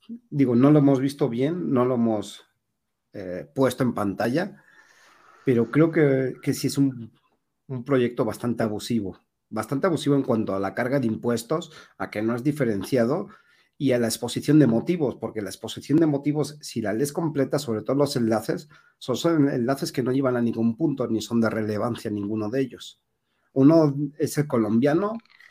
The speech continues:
otro es una página del, de la Secretaría de Salud, no recuerdo el nombre, pero es igual, en vez de ponerle el enlace al artículo completo que acaba en un punto P D F, te manda directamente a la página.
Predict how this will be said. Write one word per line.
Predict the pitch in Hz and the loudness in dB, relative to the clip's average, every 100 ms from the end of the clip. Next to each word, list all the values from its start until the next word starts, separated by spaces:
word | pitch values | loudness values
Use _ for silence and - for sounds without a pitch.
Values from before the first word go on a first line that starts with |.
| - - - | -18 -8 -2
otro | 135 - 143 131 131 | -2 0 0 2 2
es | 139 139 139 143 | 2 0 -2 -4
una | 127 117 | -4 -2
página | 127 - 147 117 | -6 0 0 0
del, | 110 104 104 110 - _ _ | -2 -4 -6 -8 -10 _ _
de | 117 | -8
la | 92 | -8
Secretaría | - 113 - 127 | -8 -10 -4 -4
de | |
Salud, | 123 113 151 190 - _ | -2 -4 -4 -6 -12 _
no | 135 131 | -4 -2
recuerdo | 131 117 131 120 | -2 -2 -2 0
el | 110 | 0
nombre, | 123 143 185 226 _ _ _ _ | 2 0 0 -6 _ _ _ _
pero | - 123 | -2 0
es | 123 | 0
igual, | 139 139 131 - _ | 2 2 0 -8 _
en | 127 | 0
vez | 120 | 2
de | 143 | 4
ponerle | 139 139 143 139 | 4 4 6 4
el | 120 | 4
enlace | 113 139 151 131 | 0 0 0 0
al | - 107 | -2 -6
artículo | 98 - 135 143 | -4 -4 2 0
completo | 131 113 117 127 123 | 2 0 0 -2 -4
que | 98 | -6
acaba | - 113 | -6 -4
en | 113 | -2
un | 113 | -2
punto | 131 139 143 | -2 0 2
P | 143 | 2
D | 131 143 | 2 0
F, | 143 151 | 0 -4
te | 151 113 | -4 -8
manda | 104 127 117 | -6 -4 -4
directamente | 117 - 113 120 110 | -4 -8 -8 -8 -6
a | |
la | 110 107 | -8 -8
página. | 131 - 117 101 | -10 -10 -12 -14